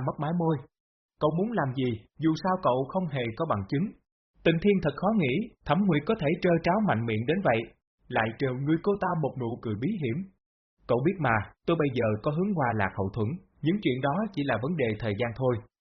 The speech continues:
đừng để tôi có bằng chứng trong tay. Nếu không tôi sẽ khiến các người sống không bằng chết." Ánh mắt Tịnh Thiên lạnh lẽo. Làn môi Thẩm Nguyệt run rẩy. "Cậu vì trả thù mới tiếp cận hướng Hoa Lạc. Cậu muốn anh ấy giúp cậu trả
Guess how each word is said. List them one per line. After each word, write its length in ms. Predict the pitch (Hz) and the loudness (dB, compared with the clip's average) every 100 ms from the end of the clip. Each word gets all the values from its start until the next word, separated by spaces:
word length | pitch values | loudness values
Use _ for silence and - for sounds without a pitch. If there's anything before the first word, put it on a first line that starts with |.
| - | 0
đừng 200 | 165 156 | 2 2
để 80 | 151 190 | 0 2
tôi 120 | 175 | 0
có 100 | 196 165 | 2 2
bằng 180 | 113 107 | 0 -2
chứng 200 | 151 214 | -4 -2
trong 140 | 156 135 | -4 0
tay. 160 | 120 117 110 _ _ _ _ - | 2 0 -4 _ _ _ _ 0
Nếu 120 | 208 240 | 0 2
không 120 | 165 147 | -2 2
tôi 180 | 151 147 | 0 0
sẽ 60 | 139 139 | -4 -2
khiến 140 | 196 247 | -4 -2
các 120 | 247 | -4
người 160 | 147 117 113 | -2 -2 -2
sống 160 | 180 | -4
không 220 | 220 165 127 | -2 -2 0
bằng 160 | 107 95 | -2 0
chết." 180 | 156 226 - _ _ _ _ - | 0 0 -8 _ _ _ _ -4
Ánh 180 | 185 220 | -2 -2
mắt 100 | 247 | -2
Tịnh 180 | 131 113 113 | -4 -2 -2
Thiên 140 | 143 123 | -4 -2
lạnh 160 | 110 | -2
lẽo. 180 | 104 107 208 - _ _ _ _ - | 0 -2 -4 -10 _ _ _ _ -4
Làn 240 | 156 165 190 | 2 2 2
môi 140 | 202 | 0
Thẩm 120 | 175 175 | 0 -2
Nguyệt 160 | 190 127 | 0 -2
run 160 | 170 180 | -2 0
rẩy. 200 | 147 127 208 - _ _ _ _ - | 2 2 -2 -10 _ _ _ _ 4
"Cậu 140 | 160 165 | 4 6
vì 120 | 160 147 | 2 2
trả 80 | 151 190 | -2 0
thù 200 | 156 139 | 0 0
mới 100 | 156 208 | -2 -2
tiếp 80 | 247 240 | -4 -2
cận 100 | 110 110 | -2 0
hướng 180 | 160 202 | -2 0
Hoa 160 | 143 | 0
Lạc. 200 | 117 104 - _ _ _ _ - | 2 0 -4 _ _ _ _ 2
Cậu 100 | 156 190 | 4 4
muốn 120 | 233 | 2
anh 140 | 180 | 0
ấy 120 | 170 214 | 2 0
giúp 100 | 240 - | -2 0
cậu 180 | 151 | 0
trả 80 | 151 | 2